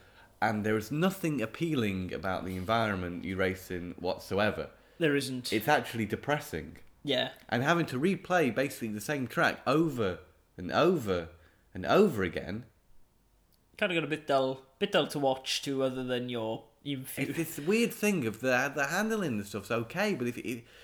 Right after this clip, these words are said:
Speaker 1: oh.
Speaker 2: I've never really
Speaker 1: The
Speaker 2: seen
Speaker 1: A I is a bit weird as well. Sometimes you'll be in, um, last place and suddenly you'll be in first place. Like, they all slow down for you.
Speaker 2: Yeah, that was really weird. Uh, that happened in another game we played as
Speaker 1: Yeah.
Speaker 2: well that I'll talk about in a minute. But, like,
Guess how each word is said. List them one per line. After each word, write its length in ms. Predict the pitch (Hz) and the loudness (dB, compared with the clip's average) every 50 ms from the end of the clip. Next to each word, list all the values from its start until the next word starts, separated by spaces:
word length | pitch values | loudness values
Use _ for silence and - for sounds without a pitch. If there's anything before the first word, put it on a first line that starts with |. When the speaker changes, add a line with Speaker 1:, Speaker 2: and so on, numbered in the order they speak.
| - - - - - - - - - _ - _ _ - - | -20 -20 -20 -20 -20 -20 -20 -20 -20 _ -20 _ _ -14 -8
Speaker 1:
oh. 640 | - 120 160 170 170 156 147 135 117 95 90 - - - - - - | -2 2 4 6 8 8 8 8 6 6 6 4 2 -4 -10 -6 -2
Speaker 2:
I've 140 | 160 165 165 | -2 0 2
never 220 | 180 185 180 175 | 2 2 2 4
really 240 | 175 170 165 160 151 | 4 4 4 4 4
Speaker 1:
The 60 | 143 147 | 4 6
Speaker 2:
seen 180 | 131 156 175 175 | 8 8 8 10
Speaker 1:
A 40 | |
I 240 | 165 156 170 190 202 196 | 10 8 8 8 6 6
is 180 | 180 - - | 4 2 0
a 40 | 127 | -2
bit 240 | 117 131 123 - - | -2 0 0 0 0
weird 360 | 98 107 117 107 98 95 92 | 0 0 2 2 2 2 0
as 140 | 90 98 98 | 0 -2 -2
well. 300 | 117 156 185 190 175 120 107 | 0 2 2 4 2 2 0
Sometimes 600 | - 160 165 156 - 143 123 113 107 101 95 - | -4 -6 -6 -4 -2 -2 0 0 -2 -4 -4 -4
you'll 100 | 113 104 | -6 -2
be 260 | 104 117 110 107 104 | -2 0 0 0 0
in, 200 | 101 95 95 92 95 | 0 -2 -2 -2 -2
um, 720 | 92 90 90 87 85 85 87 87 82 69 64 - - 87 | -2 -2 -4 -4 -6 -8 -8 -10 -10 -12 -12 -10 -10 -2
last 300 | 92 120 139 - - - | 2 2 2 2 -2 -2
place 240 | - 135 101 92 90 | -2 0 0 0 -2
and 80 | 117 113 | -6 -4
suddenly 220 | - 208 180 131 107 | -2 -2 0 0 0
you'll 80 | 101 | 0
be 80 | 113 120 | 0 0
in 60 | 127 | -2
first 320 | 120 - 196 214 202 208 - | 0 0 0 0 0 -2 -2
place. 240 | - 98 87 92 - | -2 -2 -2 0 0
Like, 120 | 113 101 | -2 0
they 100 | 120 127 | 0 0
all 220 | 143 147 143 131 - | 0 0 0 -2 -6
slow 280 | - - - 147 147 143 | -12 -8 -4 -2 -2 0
down 320 | 135 180 185 190 190 175 139 | 0 0 0 0 0 -2 -6
for 240 | - - 85 82 | -6 -6 -6 -6
you. 100 | 80 78 80 | -6 -2 2
Speaker 2:
Yeah, 140 | 170 160 151 | 4 4 6
that 100 | 151 147 | 4 4
was 140 | 143 135 | 2 0
really 200 | 139 135 135 135 131 | -2 -2 0 0 -2
weird. 440 | 127 131 127 127 127 131 127 127 - - | 0 0 0 0 0 0 -2 -4 -8 -4
Uh, 220 | - 135 135 135 131 | 0 2 2 2 4
that 260 | 131 139 135 - - | 4 4 4 4 2
happened 320 | 147 135 - - 135 131 | 0 0 -2 -2 -4 -4
in 80 | 123 120 | -2 -2
another 260 | 120 123 123 127 131 | -2 -2 -2 -4 -4
game 220 | 131 131 120 120 | -4 -4 -4 -2
we 80 | 127 123 | -4 -6
played 300 | 123 - - 113 110 107 | -6 -6 -6 -6 -4 -4
as 100 | 107 120 - | -6 -4 -4
Speaker 1:
Yeah. 80 | 104 | -2
Speaker 2:
well 120 | 120 113 117 | -2 0 0
that 40 | 120 | 0
I'll 80 | 120 120 | -2 -2
talk 200 | - - 123 123 | -4 -6 -8 -6
about 140 | 120 123 120 | -4 -4 -4
in 80 | 123 | -4
a 40 | 127 | -4
minute. 240 | 127 127 131 123 - | -4 -6 -6 -6 -2
But, 160 | - 143 139 139 | 0 2 2 2
like, 240 | 143 143 139 - | 2 0 -2 -4